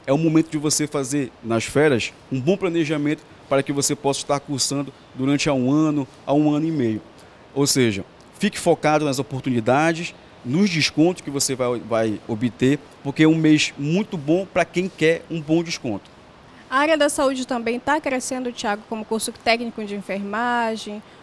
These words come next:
Speaker 2: curso técnico pra estar ali na área de hospitalar, por exemplo?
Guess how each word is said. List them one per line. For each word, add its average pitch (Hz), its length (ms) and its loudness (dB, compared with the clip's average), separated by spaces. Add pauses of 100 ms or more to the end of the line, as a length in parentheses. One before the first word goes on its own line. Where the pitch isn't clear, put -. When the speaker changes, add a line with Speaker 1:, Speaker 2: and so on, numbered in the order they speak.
(160)
Speaker 2:
curso 269 320 -6
técnico 226 640 -6 (120)
pra 294 240 2
estar 277 260 -4
ali 247 160 -2
na 233 140 -4
área 214 260 -2
de 202 160 -12
hospitalar, 202 580 -4
por 196 140 -8
exemplo? 214 280 -8